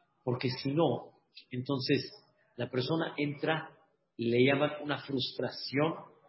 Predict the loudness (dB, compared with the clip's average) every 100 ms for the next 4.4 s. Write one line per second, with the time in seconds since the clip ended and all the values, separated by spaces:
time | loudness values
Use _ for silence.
0 | -20 _ _ 0 2 0 -4 _ _ _
1 | _ -20 _ -4 -2 0 -4 -4 0 0
2 | 0 4 8 8 8 6 2 -2 -2 0
3 | 4 4 4 6 8 8 8 6 6 4
4 | 6 6 4 -2